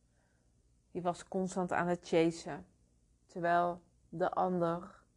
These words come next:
het alleen maar weer afhield. En ja, ik heb hele mooie gesprekken gehad met, eh, deze persoon. Hè, wat je kunt doen.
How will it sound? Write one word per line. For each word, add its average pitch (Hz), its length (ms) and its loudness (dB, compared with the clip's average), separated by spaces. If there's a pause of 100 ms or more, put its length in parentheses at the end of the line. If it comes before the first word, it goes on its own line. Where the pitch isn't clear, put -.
(400)
het - 160 -14
alleen 180 340 4
maar 175 480 -2 (220)
weer 170 200 -2
afhield. 180 720 4 (2750)
En 208 360 2 (1500)
ja, 247 200 -2
ik 151 140 -6
heb 175 120 -6
hele 202 320 4
mooie 165 200 2
gesprekken - 380 -10
gehad 160 240 -2
met, 160 480 -6
eh, 170 280 -6
deze 165 260 2
persoon. 180 520 0 (1400)
Hè, 202 260 -2
wat 156 220 -4
je 175 80 -12
kunt 170 240 -4
doen. 214 420 2